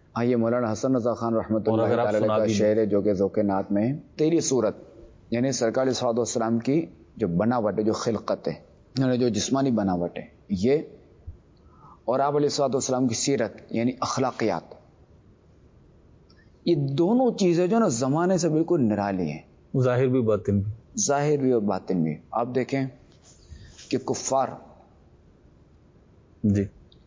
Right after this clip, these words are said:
Speaker 1: अकीदे से उनको इख्तिलाफ था सरकार अलैहि सलाम से, कि सरकार अलैहि सलाम एक रब की इबादत की दावत देते थे
Speaker 2: हम्म, जी।
Speaker 1: और अपने नबी होने का फरमाते थे।
Speaker 2: जी।
Speaker 1: इन बातों से कुफ़ार को इख्तिलाफ था, मगर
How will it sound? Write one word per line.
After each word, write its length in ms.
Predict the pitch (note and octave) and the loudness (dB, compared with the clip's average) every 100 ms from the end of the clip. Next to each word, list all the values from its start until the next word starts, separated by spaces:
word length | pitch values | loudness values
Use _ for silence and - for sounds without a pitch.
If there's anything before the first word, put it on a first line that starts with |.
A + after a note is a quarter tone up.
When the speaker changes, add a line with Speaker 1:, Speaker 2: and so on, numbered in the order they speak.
| - - | -20 -10
Speaker 1:
अकीदे 340 | A#2+ F3 D#3+ D#3 | -6 0 2 2
से 100 | C#3+ | 2
उनको 180 | C3+ A#2+ | 2 0
इख्तिलाफ 420 | A#2+ G2 F#2+ - | -2 -2 -2 -4
था 180 | D2+ C#2 | -8 -6
सरकार 300 | - G#2+ A2 | -4 -2 0
अलैहि 100 | G#2+ | 0
सलाम 520 | G2+ E2+ E2 - D2+ | -2 -4 -6 -6 -8
से, 140 | C#2+ B1 | -8 -14
कि 460 | - G#2 G2 - | -6 -2 -2 -4
सरकार 280 | A#2 A2 A#2+ | -4 0 0
अलैहि 340 | A2 A2+ A2+ | 0 -2 -2
सलाम 340 | G#2+ A2+ B2 A#2 - C#3 | -2 -2 -2 -4 -4 -2
एक 200 | C3+ A2+ | 0 0
रब 180 | B2 | 0
की 140 | - A#2 | 0 0
इबादत 340 | G#2+ G#2+ G#2+ - | 2 0 -2 -2
की 80 | |
दावत 320 | - F2+ F#2 E2+ | -2 -2 0 0
देते 300 | E2+ F2 D#2 | 0 0 -4
थे 160 | D2 - _ - | -6 -14 _ -2
Speaker 2:
हम्म, 420 | G#2 F#2+ G#2+ - | 0 0 0 0
जी। 120 | A2 A2+ | 2 2
Speaker 1:
और 120 | A#2 | 0
अपने 260 | A2+ B2+ A#2+ | 0 0 2
नबी 340 | G#2 B2+ E3 | 2 2 2
होने 320 | B2+ A2+ A2 | 2 2 0
का 200 | A2 C#3 D3+ - | 0 -2 -4 -8
फरमाते 460 | G#2+ F#2+ F2+ E2+ D#2 | -4 -2 -2 -2 -2
थे। 160 | D2+ - - | -4 -6 -2
Speaker 2:
जी। 220 | A2 G2+ - - - - | 0 0 -4 -14 -20 -4
Speaker 1:
इन 160 | F#3 E3+ | 0 2
बातों 340 | C3+ - C3+ | 2 0 0
से 260 | A#2+ D3 D#3+ | 0 0 0
कुफ़ार 440 | - A#2 - A#2+ | -2 -4 0 0
को 140 | A#2+ C3 | 0 -2
इख्तिलाफ 440 | - G2 F#2+ E2 | -2 -2 -2 -2
था, 220 | - C#2 - - - - - - - - - - - - - - - | -6 -8 -12 -20 -20 -20 -20 -20 -20 -20 -20 -20 -20 -20 -20 -20 -6
मगर 360 | F#2 A#2 C3+ | -2 0 -2